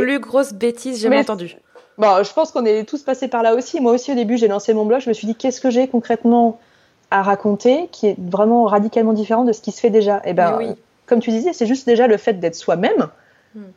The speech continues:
Speaker 2: C'est-à-dire qu'une Julie, une Marielle, bah, il y en a qu'une, quoi. Voilà, c'est, il faut partir de, de ce postulat-là. Ce que vous proposez, même si, euh,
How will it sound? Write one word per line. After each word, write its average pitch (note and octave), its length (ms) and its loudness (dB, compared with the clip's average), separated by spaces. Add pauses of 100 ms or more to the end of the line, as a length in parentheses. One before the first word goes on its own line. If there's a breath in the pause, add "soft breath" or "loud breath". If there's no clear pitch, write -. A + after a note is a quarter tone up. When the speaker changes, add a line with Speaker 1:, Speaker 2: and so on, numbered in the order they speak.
(140)
Speaker 2:
C'est-à-dire A3+ 380 2
qu'une A#3+ 380 2
Julie, A#3 300 2
une A3 100 0
Marielle, G3+ 400 0
bah, F#3 100 0
il E3 60 0
y D#3+ 60 2
en F3 60 0
a A#3 60 -2
qu'une, E4 240 2
quoi. F3+ 200 -2
Voilà, F#3+ 320 -2
c'est, G#3+ 560 0 (320 loud breath)
il A3 120 -2
faut A#3 140 2
partir B3 340 -2
de, A#3 220 2
de G#3+ 140 0
ce A#3 120 -2
postulat-là. A#3 640 2
Ce - 80 -16
que C4+ 100 4
vous G#3 160 4
proposez, C4+ 640 0
même A#3 400 2
si, A#3+ 360 -4
euh, E3 360 2